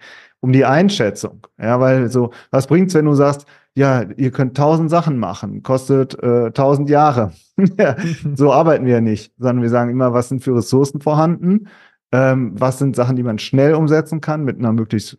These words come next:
Speaker 1: großen Hebelwirkung, was sind Sachen, die aufwendiger sind, aber trotzdem wichtig sind. Ja, also auch immer dieses Ressourcen, Aufwand und Ertrag einschätzen und priorisieren.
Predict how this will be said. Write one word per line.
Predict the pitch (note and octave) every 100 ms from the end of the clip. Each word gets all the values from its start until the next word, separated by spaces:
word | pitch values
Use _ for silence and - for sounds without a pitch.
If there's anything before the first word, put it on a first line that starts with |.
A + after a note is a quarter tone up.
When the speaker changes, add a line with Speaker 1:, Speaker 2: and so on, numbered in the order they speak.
| _
Speaker 1:
großen | - B2+ C#3+ E3+
Hebelwirkung, | D#3 E3 E3 D#3 D#3+ E3 E3+ F3 F#3 F3+ - - _ -
was | A#2
sind | B2+
Sachen, | B2+ B2 B2+
die | A#2 G2+
aufwendiger | A#2 C#3 D#3 D#3+ D3+ D3
sind, | C#3 D3+ D3
aber | G#2+ G#2+
trotzdem | - G#2+ - G#2
wichtig | C3+ - D#3+ -
sind. | D#3 F3+ F#3
Ja, | G#2+ A2+ C3
also | A2+ A2+
auch | G#2+ -
immer | C3+ C3+
dieses | B2+ B2+ A#2+ A#2+ - - - - _
Ressourcen, | A#2+ - D#3 E3+ E3+ D#3+ D#3 D3
Aufwand | A#2+ C#3 C#3 C3
und | A#2+
Ertrag | A#2 - A#2+ C3 - -
einschätzen | A#2+ C3+ - A#2+ - A2+
und | A#2
priorisieren. | - A#2 A2+ G#2+ B2 A#2 C#3